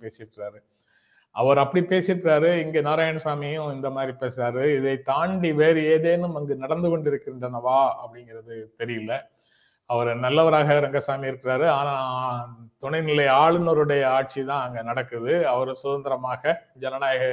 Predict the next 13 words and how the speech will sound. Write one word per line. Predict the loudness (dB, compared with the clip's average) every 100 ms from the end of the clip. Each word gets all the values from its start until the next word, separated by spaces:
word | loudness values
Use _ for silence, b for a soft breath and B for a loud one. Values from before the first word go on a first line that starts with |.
| 0 -2 -4 -4 -6 -10 -8
முறைப்படி | -6 -6 -6 -6
மக்களால் | -6 0 0 0
தேர்ந்தெடுக்கப்பட்ட | -4 -4 -6 -6 -8 -6 -2
அரசாக, | 0 -2 2 2 2 0 -4 B B B _
அஹ், | -6 -4 -2 -2
ரங்கசாமியால | 0 0 0 -2 0 0
செயல்பட | 0 -2 -2 -2 -4
முடியவில்லை | -2 2 4 4 4 6 4 -2 -8
அப்படிங்கிற | -8 -8 -4 -2 0
ஒரு | -2 -2
கருத்தையும் | 0 0 0 -4 -2 -4 -8 -12 -18 -18 -4
முதலமைச்சர் | -2 -2 -4 -8 -6 0
ஸ்டாலினுடைய | 2 2 -2 -6 -8